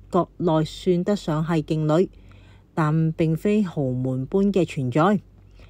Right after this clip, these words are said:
球隊始終欠缺底蘊，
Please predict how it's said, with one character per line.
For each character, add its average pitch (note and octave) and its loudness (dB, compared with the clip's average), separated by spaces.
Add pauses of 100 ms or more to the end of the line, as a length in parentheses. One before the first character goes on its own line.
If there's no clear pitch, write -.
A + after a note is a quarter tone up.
(340)
球 B2 -4
隊 D3 4
始 E3+ -2
終 G3 2
欠 E3 0
缺 E3 -2
底 C3+ -2
蘊， G#3+ 2